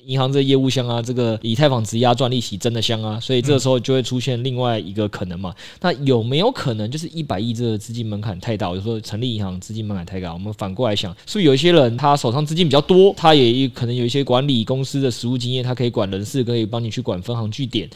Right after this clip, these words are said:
Speaker 1: 这些东西，我们可能个人也不想碰，我就只想无脑赚钱当股东。所以这时候你就可以去找这种可能手上已经有五十亿台币的这些大实业家、大企业主，哎，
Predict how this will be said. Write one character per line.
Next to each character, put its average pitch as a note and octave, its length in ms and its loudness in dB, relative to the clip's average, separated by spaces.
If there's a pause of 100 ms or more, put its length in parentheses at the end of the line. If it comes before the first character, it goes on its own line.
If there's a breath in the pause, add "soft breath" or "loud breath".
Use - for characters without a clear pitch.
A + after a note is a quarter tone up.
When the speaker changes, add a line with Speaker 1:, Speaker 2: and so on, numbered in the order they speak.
(160 loud breath)
Speaker 1:
这 D3 100 -2
些 D3+ 80 8
东 C#3+ 140 2
西， C#3+ 180 4
我 C3 200 2
们 G#2+ 180 -4
可 A2 80 -4
能 G#2+ 140 -2
个 E3 120 4
人 B2 100 4
也 A2+ 40 -2
不 A#2+ 60 -4
想 C3 100 -2
碰， D3+ 160 0
我 A#2+ 100 0
就 F3 120 -2
只 E3 100 -4
想 E3 180 0
无 D3+ 120 -2
脑 E3+ 160 2
赚 D3 160 0
钱 B2+ 120 -2
当 C3+ 140 -2
股 G#2+ 160 -6
东。 A2+ 180 -4
所 E3 120 -2
以 - 20 -6
这 F3+ 100 0
时 D#3+ 60 0
候 F3 60 2
你 C3+ 100 -2
就 C3+ 80 0
可 C#3+ 80 0
以 B2+ 40 2
去 C3 60 -2
找 G#2+ 200 -2
这 A2 100 -2
种 B2 240 -2
可 - 80 -6
能 A2+ 240 -2
手 A#2 180 0
上 D3 240 0
已 A#2+ 80 0
经 A#2+ 180 -2
有 B2+ 120 2
五 A#2 140 -2
十 A2+ 180 -4
亿 C3 400 -2 (140)
台 A2 200 -2
币 C#3 200 2
的 A2+ 120 2
这 A#2 80 -4
些 B2 200 0
大 A#2 200 2
实 - 220 -4
业 A#2+ 180 4
家、 G#2+ 220 0
大 A2+ 160 0
企 A#2 200 -4
业 A2+ 120 4
主， - 220 -10
哎， C3+ 180 0